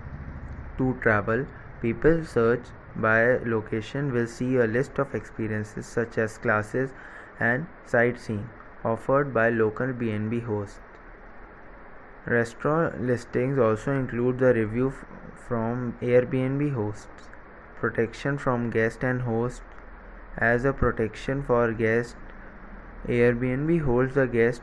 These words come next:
payment for twenty-four hours after the check-in before re-, releasing the funds to the host.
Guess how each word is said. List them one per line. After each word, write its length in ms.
payment 440
for 180
twenty-four 720
hours 360
after 520
the 140
check-in 560
before 440
re-, 140
releasing 480
the 140
funds 380
to 140
the 180
host. 280